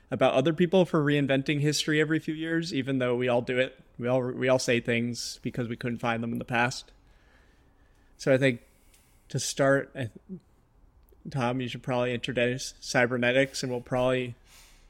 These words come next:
add personal history for how this topic came into our research in the last few years again, and kind of take it away from there.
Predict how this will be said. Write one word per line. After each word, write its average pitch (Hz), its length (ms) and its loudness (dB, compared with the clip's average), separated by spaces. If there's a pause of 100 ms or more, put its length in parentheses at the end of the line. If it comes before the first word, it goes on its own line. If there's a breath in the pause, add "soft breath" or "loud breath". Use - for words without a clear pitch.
(200 soft breath)
add 120 380 -2
personal 127 380 -4
history 147 440 0
for 135 580 -2
how 127 200 0
this 131 180 -4
topic 131 420 -2 (600)
came 127 560 -4 (100)
into 123 240 -6
our 117 160 -2
research 123 600 -6 (160)
in 147 80 -6
the 143 40 -2
last 143 240 -4
few 147 120 -2
years 147 240 -2
again, 151 340 -4 (720 soft breath)
and 123 140 -16
kind 117 180 -4
of 110 60 -10
take 117 200 -4
it 123 60 -4
away 120 220 -2
from 120 220 -10
there. 123 280 -2